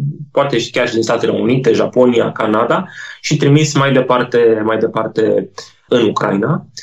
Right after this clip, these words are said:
Este rolul pe care deja ni l-am asumat, acela de a primi persoanele din Ucraina care fug, uh,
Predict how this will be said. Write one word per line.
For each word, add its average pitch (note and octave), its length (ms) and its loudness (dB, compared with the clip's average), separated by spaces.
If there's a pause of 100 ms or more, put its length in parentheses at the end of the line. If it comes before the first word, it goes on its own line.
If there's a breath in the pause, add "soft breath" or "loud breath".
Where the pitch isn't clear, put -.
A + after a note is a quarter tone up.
(200 loud breath)
Este E3 280 2
rolul D#3 340 4
pe C#3+ 120 -4
care C#3 180 -2
deja B2+ 220 0
ni C#3+ 120 2
l-am B2 220 0
asumat, A#2 380 -4
acela A#2 300 -2
de A#2 200 0
a A2+ 120 2 (280)
primi C3 580 0 (180)
persoanele A#2+ 560 0
din A2+ 160 2
Ucraina A2+ 340 -2
care A2 200 -2
fug, A2 320 -4
uh, A2 340 4